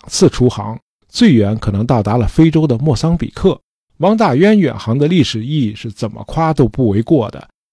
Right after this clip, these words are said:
要知道，明朝的郑和下西洋船队走的就是汪大渊已经走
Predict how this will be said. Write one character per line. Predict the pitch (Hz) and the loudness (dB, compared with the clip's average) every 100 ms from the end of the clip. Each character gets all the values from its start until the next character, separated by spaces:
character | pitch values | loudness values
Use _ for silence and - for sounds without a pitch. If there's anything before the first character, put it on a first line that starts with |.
| _ - | _ -6
要 | 113 | -4
知 | 113 | -2
道， | 127 98 - - | -2 -4 -8 0
明 | 120 190 | 2 4
朝 | 220 131 | 2 2
的 | 151 | 2
郑 | 127 202 147 | 2 2 2
和 | 139 | 0
下 | 151 185 135 | 0 0 -2
西 | - | 0
洋 | 123 143 | 0 0
船 | - 113 | -2 -2
队 | 147 107 | 0 -2
走 | - 101 110 | -2 -4 -2
的 | 117 | -6
就 | 123 123 | -2 -2
是 | 113 | -2
汪 | 98 143 165 | -2 -2 0
大 | 131 101 | -2 0
渊 | 135 147 | -2 -2
已 | 104 | -4
经 | - 123 | -2 -2
走 | - | -2